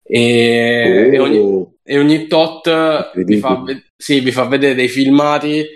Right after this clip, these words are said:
Speaker 1: di questo tizio che è una sorta di youtuber, e quindi ci sono dei momenti che sembra quasi Immortality, in cui tu rivedi dei filmati registrati da lui. È proprio bello, è proprio fuori di testa, cioè,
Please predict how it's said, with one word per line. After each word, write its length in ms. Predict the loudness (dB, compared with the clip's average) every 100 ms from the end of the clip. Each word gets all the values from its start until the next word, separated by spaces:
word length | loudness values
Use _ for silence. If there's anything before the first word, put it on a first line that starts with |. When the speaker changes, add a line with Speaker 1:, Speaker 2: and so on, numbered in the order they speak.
| _
Speaker 1:
di 200 | -8 -4
questo 280 | -2 -4 -2
tizio 320 | -2 0 -2
che 60 | -2
è 20 |
una 100 | 0
sorta 300 | -2 -2 -2
di 80 | -2
youtuber, 880 | -2 -2 0 0 0 0 0 0 -4 -6 -20
e 120 | _ -2
quindi 260 | 0 0
ci 100 | -4
sono 160 | -10 -4
dei 100 | 0
momenti 360 | 0 0 -2
che 80 | -8
sembra 400 | -6 -8 -4 -2
quasi 680 | 0 0 -2 -8 -8 -6 -4
Immortality, 880 | -4 -2 -4 -2 -2 -2 -8 -14 -16
in 220 | -18 -20 _
cui 120 | -14
tu 120 | -12
rivedi 440 | -12 -8 -8 -8
dei 140 | -14 -14
filmati 480 | -14 -4 -4 -4 -10
registrati 600 | -18 -16 -8 -4 -4 -6
da 120 | -8
lui. 540 | -6 -6 -4 -4 -10 _ _
È 220 | -4 -4
proprio 240 | -6 -12 -12
bello, 300 | -12 -14 -16
è 20 |
proprio 240 | -16 -18
fuori 220 | -10 -10
di 120 | -8 -6
testa, 380 | -6 -6 -8 -8
cioè, 460 | -8 -10 -12 -14